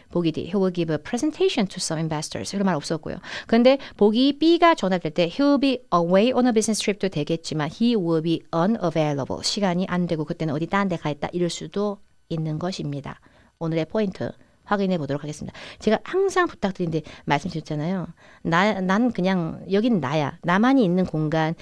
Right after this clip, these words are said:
옆에서 어머니께서 기웃거리고 친구가 기웃거리면서 "너 뭐하냐?" 이래도 입 밖으로 한 번씩 빼시기 바랍니다. 이건 절대 민망하지 않아. 발음을 할 줄 알아야 내 혀가 움직여야 비로소 들리기 시작하고, 그리고 저랑 같이 한다고 생각하세요. 저도 상당히 민망합니다. 여기 지금 저밖에 없어. 여기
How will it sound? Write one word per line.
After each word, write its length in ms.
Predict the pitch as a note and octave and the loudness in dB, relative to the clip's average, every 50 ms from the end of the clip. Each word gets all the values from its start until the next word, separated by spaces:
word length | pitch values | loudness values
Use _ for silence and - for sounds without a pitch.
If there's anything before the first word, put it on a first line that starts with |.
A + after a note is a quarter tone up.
| - - - - | -12 -12 -4 0
옆에서 640 | D3+ D3+ D#3+ - - F#3 F3 - F3+ E3 E3+ D#3+ | 0 0 0 0 -2 -4 -4 -2 -2 -2 -2 -2
어머니께서 600 | D3 D#3 E3 F3+ F#3 F3 E3+ - - D#3+ - D3+ | 0 0 0 0 0 0 -2 -2 -4 -4 -4 -4
기웃거리고 600 | D#3 - - E3 D#3+ D#3+ - D3+ D3 C#3+ D3 D#3+ | -6 -2 -2 -2 -2 -2 -2 -4 -4 -2 -4 -4
친구가 340 | - - - C#4+ C#4 A#3+ G#3 | -4 -2 -2 0 2 2 2
기웃거리면서 460 | F#3 - E3 D3 - D3+ C#3+ - - | 2 0 -4 -6 -4 -4 -6 -4 -4
"너 80 | D3 C#3+ | -4 -2
뭐하냐?" 540 | C#3+ C#3+ D3 G3 B3+ C#4 A3 D#3+ E3+ G3+ - | 0 2 4 4 4 4 4 2 0 -2 0
이래도 580 | - F3 F3 G3+ F3+ D#3 D3 C3+ C3+ B2+ - - - - - - - - | 0 4 4 4 4 4 2 0 0 -2 -4 -8 -14 -20 -20 -8 -2 2
입 240 | F3 F3+ - - | 2 2 4 6
밖으로 340 | - C4 B3+ B3+ - A3 G3+ | 6 6 6 4 2 0 2
한 160 | F#3 G3+ A#3 | 2 2 2
번씩 300 | A#3 G#3+ F#3 - - - | 2 2 0 0 -2 0
빼시기 360 | - B3 C4+ B3+ - A3 F#3+ E3 | 2 2 2 2 0 -2 -2 -2
바랍니다. 520 | D3 D3 C#3+ C#3 C#3+ C3+ C3+ C#3 C3 - - - - | -2 -2 -4 -4 -4 -4 -6 -6 -8 -10 -10 -6 -2
이건 120 | A3 C#4 C#4+ | 0 0 2
절대 220 | - A#3 A3+ - | 2 0 0 2
민망하지 480 | G3+ E3 D#3+ E3 F3 F#3+ G#3 G#3 - F3+ | 2 2 2 2 2 0 0 0 0 -2
않아. 400 | C3 B2 C3 C#3+ D3 C#3+ - - - - - - | -2 -2 -2 -4 -4 -6 -6 -8 -12 -14 -8 -2
발음을 280 | - F3 G3+ A3+ A3+ A#3 A3 | 2 2 4 4 4 2 2
할 100 | D4 C#4+ | 0 0
줄 160 | - - A3+ | 2 2 2
알아야 300 | F3+ F3 F3 F3 E3+ E3+ | 4 4 2 2 2 2
내 180 | D#3+ F3 F#3 F#3+ | 2 2 2 4
혀가 320 | F3+ A3+ A#3 A3+ G#3+ F#3 | 4 2 2 4 2 2
움직여야 460 | D#3 D#3+ E3 D#3+ E3+ E3 E3 D#3 D3+ | 2 0 -2 -2 -2 0 0 0 0
비로소 380 | D3 - D3+ D#3 D3+ D3 D#3 C#3+ | -2 -2 0 0 0 0 0 -2
들리기 340 | - E3 D#3 D#3 D3+ D3+ D3 | -2 -2 -2 -2 -2 -4 -4
시작하고, 760 | - - D3+ D3 - - - C3+ - D#3 D3 D3 D3+ D#3+ - - - - - - - - - - | -4 -4 -6 -6 -6 -6 -10 -6 -4 -2 -2 -2 -2 -4 -6 -12 -20 -20 -18 -18 -18 -8 0 4
그리고 220 | B3 C4+ C4+ D4 | 4 6 6 4
저랑 260 | - G3 F#3+ A#3+ B3+ | 4 4 4 4 4
같이 240 | A#3+ F3+ - - - | 2 0 -2 2 2
한다고 260 | A#3+ A3+ G#3+ G#3 G3 | 4 4 4 2 0
생각하세요. 440 | G3+ - A#3 A3+ - - F#3+ - F#3 | 0 0 0 0 0 -2 -4 -4 -2
저도 200 | F#3 - A3 B3+ | -2 0 0 0
상당히 340 | B3+ - F#4 F#4+ F#4+ G4 F#4+ | 0 0 2 4 4 4 6
민망합니다. 520 | B3 E3+ F#3 G3+ G3+ F#3+ F3+ F3 E3+ E3+ | 6 6 4 4 4 2 2 2 2 2
여기 120 | F#3 G#3 A#3 | 2 2 2
지금 100 | A#3 - | 2 2
저밖에 320 | - A3 C#4 C#4+ - G3 | 4 4 4 4 4 0
없어. 440 | D#3 - - - - D3 D3+ D3+ C3+ | 0 0 -2 -4 -4 -2 -2 -2 -2
여기 180 | D#3+ D#3+ D#3+ | -2 -4 -6